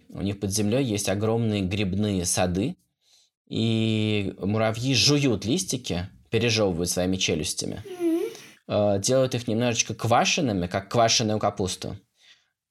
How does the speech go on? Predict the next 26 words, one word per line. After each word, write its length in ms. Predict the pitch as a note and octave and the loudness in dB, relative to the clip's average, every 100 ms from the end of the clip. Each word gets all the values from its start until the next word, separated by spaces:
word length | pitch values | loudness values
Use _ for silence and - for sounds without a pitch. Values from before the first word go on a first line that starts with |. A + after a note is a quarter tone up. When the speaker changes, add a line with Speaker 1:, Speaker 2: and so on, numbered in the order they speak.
| _ | _
Speaker 1:
и 680 | A#2 A#2+ A#2+ A#2+ A#2 A2+ - | 2 4 4 4 2 0 -4
кормят 480 | - C3+ D3+ C#3+ A#2 | 2 4 4 2 0
грибов 520 | A2 G#2+ G2+ B2+ D3 | -2 0 2 0 0
этими 440 | - A2+ - A#2+ | -4 -4 0 0
квашеными 640 | A#2 A2 G2+ A2 - A2+ A2 | 0 2 2 2 0 0 0
листьями. 600 | G2+ F2 - C2 A1 G#2+ _ _ | 0 -2 -2 -4 -6 -12 _ _
И 100 | - | -6
грибы 380 | F#2+ G2+ F#2 C#3 | -2 0 2 2
едят 520 | B2+ G#2+ G2+ E2+ - - _ | 2 2 2 0 -2 -20 _
листья. 320 | G2 F3+ - | -2 -2 0
Грибы 320 | A2 A#2 A2+ | 0 0 4
очень 240 | F#3+ F3+ B2 | 4 4 2
хорошо 380 | A#2+ A#2 - G2+ | 0 0 2 0
умеют 280 | G2 F#2+ | 2 0
есть 220 | G2 F2 - | 0 -2 -2
растительную 560 | E2+ F#2+ F2 E2 D#2 | -2 -2 -2 -2 -2
пищу, 340 | D#2+ D2 - - - _ _ - | -2 -2 -2 -4 -14 _ _ -2
а 300 | F#2+ F2+ - | 0 2 0
муравьи 540 | G2+ G2 F#2+ F2+ - | -2 0 0 -2 -2
едят 360 | E3 A#2 G#2 G#2+ | 0 2 2 2
грибов. 480 | A2 G#2+ E2 - - _ _ _ | 0 0 -2 -4 -12 _ _ _
Speaker 2:
Понятно. 560 | D4 D4 C4 B3+ D4 E4+ F#4 - _ _ | -2 0 0 0 0 -2 -4 -16 _ _
Speaker 1:
Вот 180 | - - | -8 -6
как 160 | - - | -6 -8
это 160 | - | -10
устроено. 520 | - - - - - | -8 -6 -6 -6 -8